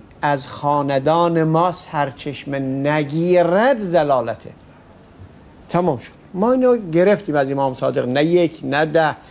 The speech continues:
نه صد، سه جلد بهار. راه افتادیم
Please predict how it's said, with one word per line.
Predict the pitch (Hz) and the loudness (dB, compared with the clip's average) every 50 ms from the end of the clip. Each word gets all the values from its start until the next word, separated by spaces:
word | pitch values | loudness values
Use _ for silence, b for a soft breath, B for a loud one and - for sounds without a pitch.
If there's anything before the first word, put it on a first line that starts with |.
| B B B B - | B B B B -2
نه | - 143 151 180 196 | 0 2 2 2 2
صد، | 190 - - 208 196 180 - - - - | 0 0 0 0 0 0 -2 -4 -8 -8
سه | - - - - - 247 254 | -4 -2 0 2 4 4 4
جلد | 202 175 196 185 170 156 165 160 | 4 4 4 4 4 2 0 2
بهار. | 143 151 135 113 135 123 107 98 - - - - - - - - - - - - - - - - B B B B B B B B B B B B B B - - | 2 0 0 0 -2 -4 -6 -6 -10 -20 -20 -20 -20 -20 -20 -20 -20 -20 -20 -20 -20 -20 -20 -20 B B B B B B B B B B B B B B -10 -2
راه | 165 190 240 262 254 | 2 2 4 4 4
افتادیم | 254 240 247 - 240 233 226 208 208 214 208 202 196 190 190 196 - | 4 2 0 0 2 2 2 4 2 2 2 2 2 0 -2 -4 -8